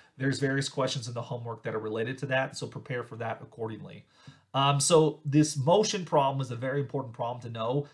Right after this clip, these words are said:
Be aware of that. Some other vocabulary you should also be aware of is with economics. You have things like revenue. So remember that revenue is gonna equal, uh, the, nu-, the, the quantity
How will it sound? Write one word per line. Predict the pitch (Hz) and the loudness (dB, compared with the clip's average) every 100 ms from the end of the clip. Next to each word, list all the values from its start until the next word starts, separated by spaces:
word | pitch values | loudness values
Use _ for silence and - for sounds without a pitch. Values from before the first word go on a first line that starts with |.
| _ - | _ 2
Be | 147 | 4
aware | 156 131 131 127 | 4 2 0 0
of | 117 | 0
that. | 110 117 156 - _ - | -2 -2 -6 -12 _ -6
Some | - 151 | 2 4
other | 202 | 6
vocabulary | 214 214 185 175 175 | 6 4 4 2 2
you | 160 | 0
should | 139 | 2
also | 135 151 156 | 2 2 2
be | 151 | 2
aware | 135 135 | 2 2
of | 135 | 0
is | 123 139 | -2 -4
with | 131 | -6
economics. | 131 143 120 117 139 185 - - - - | -4 -4 -4 -2 -4 -4 -4 -6 -10 -8
You | 143 | -2
have | 131 143 - | 2 2 0
things | 156 151 151 131 | 0 2 2 2
like | 113 - | 0 -2
revenue. | 113 120 156 156 180 208 262 _ _ _ _ _ _ _ | -2 0 2 0 -2 -4 -6 _ _ _ _ _ _ _
So | - 139 | -4 0
remember | 135 131 160 156 | 2 2 2 2
that | 131 117 | 2 2
revenue | 135 175 214 156 139 151 | 4 4 2 2 2 2
is | 135 127 | 0 -2
gonna | 127 - | -2 -2
equal, | 147 - 135 127 117 - _ _ - | -4 -2 -2 -2 -4 -8 _ _ -2
uh, | 120 117 | 2 2
the, | 117 120 | 0 -4
nu-, | 127 - | -4 -4
the, | 117 | -8
the | - | -8
quantity | 110 - 120 143 156 208 | -12 -4 -2 0 0 -2